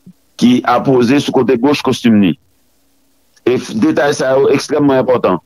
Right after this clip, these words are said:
Al gade adresse, eh, Biden, nan, ou après, le drapeau américain, dans l'appel, li. Donc, faut nous prêter attention à genre de bagage, ça, yo.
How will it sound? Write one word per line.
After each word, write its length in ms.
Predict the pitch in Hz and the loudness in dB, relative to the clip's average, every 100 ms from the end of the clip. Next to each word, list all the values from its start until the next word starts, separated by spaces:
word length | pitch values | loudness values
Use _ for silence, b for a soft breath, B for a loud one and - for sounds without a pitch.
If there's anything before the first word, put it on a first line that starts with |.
| _ _ _ _ _ _ _ _ _ | _ _ _ _ _ _ _ _ _
Al 240 | 135 143 | -2 0
gade 280 | 147 151 131 139 | 0 0 0 0
adresse, 440 | 131 127 127 - | 2 2 0 0
eh, 520 | - 120 117 117 110 - _ _ _ _ _ _ _ _ _ | 0 2 2 2 0 -4 _ _ _ _ _ _ _ _ _
Biden, 500 | 110 127 131 120 135 | 0 2 2 0 0
nan, 120 | 147 | 2
ou 80 | 135 | 2
après, 240 | 127 147 143 | 0 2 2
le 40 | 123 131 | 2 0
drapeau 320 | 127 127 101 | 2 0 2
américain, 500 | 120 120 123 123 143 143 - _ _ _ _ _ _ _ | 2 2 2 0 0 -2 -6 _ _ _ _ _ _ _
dans 140 | 117 120 | 0 0
l'appel, 400 | 120 117 107 92 | 0 0 0 2
li. 240 | 92 - _ _ _ _ _ _ _ _ | -2 -6 _ _ _ _ _ _ _ _
Donc, 200 | - 123 | -4 -4
faut 180 | - 143 | -2 -2
nous 80 | 151 | 0
prêter 220 | 147 143 | 0 0
attention 540 | 131 113 123 - 139 143 | 0 0 -2 0 0 0
à 160 | 117 | 0
genre 140 | 117 123 | 0 0
de 60 | 123 | 2
bagage, 300 | 117 107 101 | 2 0 2
ça, 160 | 90 | 0
yo. 180 | 76 60 | 0 -4